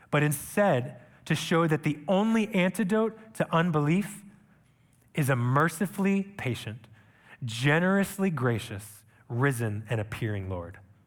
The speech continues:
As Lord, he is not intimidated by your failures,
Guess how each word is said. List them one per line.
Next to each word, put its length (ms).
As 280
Lord, 460
he 160
is 100
not 260
intimidated 760
by 120
your 140
failures, 640